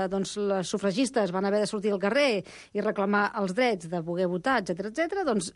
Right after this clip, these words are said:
ara toca, doncs, la igualtat de sous, la igualtat d'oportunitats a la feina i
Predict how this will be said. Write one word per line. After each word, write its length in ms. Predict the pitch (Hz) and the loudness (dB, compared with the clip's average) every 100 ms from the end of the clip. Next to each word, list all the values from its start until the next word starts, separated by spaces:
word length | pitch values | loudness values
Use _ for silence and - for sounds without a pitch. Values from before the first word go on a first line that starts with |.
| _ | _
ara 240 | - 202 214 | -2 -2 0
toca, 380 | 220 208 311 | -2 0 0
doncs, 340 | 240 196 180 - - | 2 0 -2 -8 -8
la 100 | 190 | -4
igualtat 460 | 175 180 175 170 180 | -2 -2 -2 0 -2
de 160 | 180 226 | -2 -2
sous, 500 | 294 285 285 302 240 | 0 2 2 2 0
la 100 | 180 | -2
igualtat 260 | 185 185 175 | 0 -2 -2
d'oportunitats 640 | 185 190 190 190 196 190 190 | -2 -2 0 0 0 0 0
a 60 | |
la 100 | 214 | -2
feina 460 | 220 285 294 277 294 294 - - - | -2 0 2 2 0 -2 -10 -18 -2
i 220 | 277 285 | 2 2